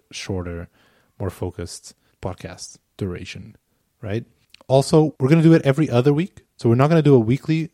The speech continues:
show anymore. The reason being, it's just,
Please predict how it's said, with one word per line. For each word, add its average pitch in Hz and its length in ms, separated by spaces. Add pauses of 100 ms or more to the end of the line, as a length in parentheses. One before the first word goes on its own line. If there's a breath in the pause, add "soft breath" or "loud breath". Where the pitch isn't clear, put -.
(140)
show 151 340
anymore. 147 440 (600 soft breath)
The 139 160
reason 160 300
being, 127 380
it's 151 200
just, - 280